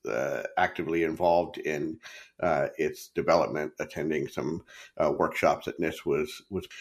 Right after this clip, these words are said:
uh, it's, it's something I use in my practice, uh, when I'm trying to help companies,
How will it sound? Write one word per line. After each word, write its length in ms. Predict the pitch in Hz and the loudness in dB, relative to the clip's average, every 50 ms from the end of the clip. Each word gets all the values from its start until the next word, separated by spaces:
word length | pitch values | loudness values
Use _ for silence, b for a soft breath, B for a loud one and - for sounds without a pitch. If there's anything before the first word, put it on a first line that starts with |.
| B B B B | B B B B
uh, 260 | - 104 101 98 90 - | 10 10 12 12 12 10
it's, 240 | - 131 123 - - | 10 8 6 6 6
it's 180 | - 131 123 | 6 6 8
something 240 | - 143 120 131 117 | 8 8 8 10 10
I 120 | 110 104 104 | 10 10 10
use 320 | 104 107 110 110 107 104 | 10 8 6 6 6 6
in 80 | 101 98 | 4 6
my 160 | 104 98 104 | 6 4 4
practice, 680 | 104 - 110 98 98 - - 110 104 101 - - - | 6 6 6 6 6 4 4 4 4 4 2 0 0
uh, 160 | - 104 98 92 | 2 4 4 4
when 160 | 92 98 95 | 4 4 2
I'm 120 | - 90 | 2 2
trying 240 | - - 92 92 95 | 2 2 2 2 2
to 80 | 87 98 | 2 2
help 180 | 95 87 - | 2 2 2
companies, 540 | - 92 90 - 98 95 90 92 90 92 - | 0 0 0 2 2 4 4 4 4 2 -2